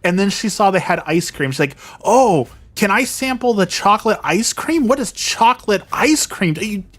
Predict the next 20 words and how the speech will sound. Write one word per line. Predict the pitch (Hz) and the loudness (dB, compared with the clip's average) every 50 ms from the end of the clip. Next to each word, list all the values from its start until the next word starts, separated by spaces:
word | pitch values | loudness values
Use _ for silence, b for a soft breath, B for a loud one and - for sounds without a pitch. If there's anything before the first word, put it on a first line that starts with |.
| B B B | B B B
you | - 202 | 2 4
don't | 214 254 302 | 4 4 4
know | 294 262 | 2 2
what | 254 220 175 | 0 0 -2
chocolate | - - - 247 247 240 - 196 143 - | -6 -6 -4 -2 -2 0 0 0 0 0
ice | 165 214 269 - | 0 0 0 -2
cream | - - - 330 330 311 | -4 -4 -4 -2 -2 -2
tastes | - - 330 320 - - | -2 -2 -2 -2 -2 0
like, | - 311 320 311 | 0 0 0 0
lady? | 311 302 311 311 311 320 330 | -2 -2 0 2 4 4 4
Like, | 311 277 220 202 | 4 4 2 2
that's | - 269 277 - - | 2 0 -2 0 0
not | 294 285 285 | 0 2 4
even, | 262 285 294 - 254 240 | 4 2 2 2 -2 -4
like, | 233 226 226 214 | -2 -2 0 2
a | 202 | 2
Mexican | 190 180 208 269 - - - - 156 147 147 | 2 2 0 0 -2 -4 -8 -10 -8 -6 -2
restaurant | 147 147 151 147 - - 156 143 135 131 135 147 | 0 0 0 -2 -4 -4 -2 0 0 0 0 -2
thing. | 147 127 120 127 | -2 -2 0 -2
Like, | 139 143 135 | -2 -4 -4